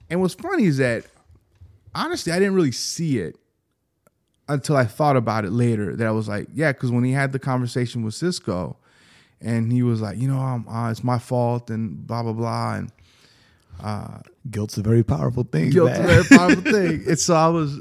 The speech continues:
Speaker 1: you know, and then then it was like, you know, then you, then I, you know, you read some of the rumors, "Oh, it's H R 'cause they had the, the face thing, technology where you could cover your, um, uh, disguise your face." I was like, "I like, I like that H R character."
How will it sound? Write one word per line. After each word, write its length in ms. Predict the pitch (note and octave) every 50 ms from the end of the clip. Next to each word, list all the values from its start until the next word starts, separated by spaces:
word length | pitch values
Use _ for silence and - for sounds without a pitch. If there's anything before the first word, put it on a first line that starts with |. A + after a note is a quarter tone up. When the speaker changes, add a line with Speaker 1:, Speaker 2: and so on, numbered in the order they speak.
| - _ - -
Speaker 1:
you 120 | - E3+ E3
know, 300 | D#3+ D3 C#3 B2+ G#2+ - -
and 180 | - C#3 D3 D3+
then 360 | D#3 D#3 D3+ D3+ D3 C#3+ C3+ - - - _ _ - - -
then 240 | C3 C3 C#3+ C#3+ C#3+
it 40 | C3+
was 260 | C3 C3 B2 A#2 B2
like, 260 | B2+ A#2+ A#2 G#2 - -
you 100 | B2+ C3
know, 60 | B2
then 160 | A2 B2+ C3
you, 100 | C3 B2+ A#2+ - _ C3
then 160 | C3 B2+ B2
I, 120 | A#2 G2+
you 120 | - C3+ B2+
know, 60 | A#2+
you 100 | A#2+ A2+
read 240 | A2+ A#2+ A#2 A2+ -
some 120 | B2 A#2
of 60 | A#2
the 80 | A#2 A2
rumors, 580 | G#2+ A2+ A#2 A2+ A2+ A2+ A2 A2 G#2+ G#2+ G#2
"Oh, 140 | B2 B2+ B2
it's 120 | A2+ - A#2
H 160 | G#2 G#2+ - C#3+
R 160 | C3 C3 B2+
'cause 160 | B2 - G#2+
they 60 | G#2+ G#2+
had 240 | A2 G#2+ G#2+ G#2+ G#2+
the, 160 | G2+ G#2 G#2 - -
the 100 | G#2+ G#2
face 340 | - A#2 A#2 A#2 A2+ - -
thing, 500 | - - A#2+ A#2 A#2 A#2 A2+ A2 A2+ - _ _ _ _ _ - _ _ - - - - - _ -
technology 460 | - A2+ G2+ A2+ A2+ A2+ A2+ A2 A2
where 120 | A2 A2 A2
you 80 | G#2+
could 180 | - - G2 -
cover 260 | - A#2 G#2+ A2 A2
your, 300 | A2+ A2 G#2+ G#2 G#2 G#2
um, 360 | G2+ G2 F#2+ F#2 F2 G2+ G#2 - _ _ _ _ _ _ _ _ _ _ _ _ _ _ _ _ _ _ _ _ _ _ - - _ - -
uh, 180 | - G2 - -
disguise 420 | - A2 G#2 - - G#2+ A2+ A2+
your 100 | G#2 G#2
face." 300 | G2+ - G#2 G2 - - - G#2+ _ _ - - - _ _ -
I 120 | - F#3 F#3+
was 100 | G3 F3+
like, 140 | G3 F3+ -
"I 80 | G#3
like, 240 | G#3 G#3+ A3 A3+ G3 - _ -
I 60 | E3+
like 260 | F#3 F#3+ G3+ G#3 F#3 D#3+
that 140 | D#3 A#2+ A#2
H 220 | B2 A2 - -
R 120 | A2+ G2+
character." 560 | F#2+ - G#2+ E2+ - - _ - - - A2